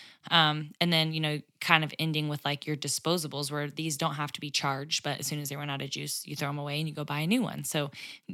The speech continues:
like, it just became so easy to get them,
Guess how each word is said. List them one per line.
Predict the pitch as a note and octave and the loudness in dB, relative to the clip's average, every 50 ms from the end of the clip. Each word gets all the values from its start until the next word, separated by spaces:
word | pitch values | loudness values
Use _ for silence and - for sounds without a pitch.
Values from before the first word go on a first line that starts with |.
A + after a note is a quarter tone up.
| F3 F3 - | -12 0 10
like, | F#3 F3+ F3 - - _ | 10 10 10 10 4 _
it | - - - F#3+ | -2 2 4 4
just | F#3 F#3+ E3 F#3 | 4 4 4 2
became | G3+ - F#3 F#3 E3+ E3+ E3+ - | 2 4 4 2 2 2 0 -2
so | - - - - G3 F#3 F#3 E3+ - _ | -4 -2 0 4 6 6 6 6 2 _
easy | D#3 F3 E3+ F3 D#3 D#3 D#3 D3+ | 2 2 2 4 2 0 0 0
to | - E3+ | -2 -2
get | D3+ - D3 C#3+ _ | -2 -2 -2 -2 _
them, | - G3 G#3 A3 A#3 B3 C4+ | 6 6 6 8 6 4 0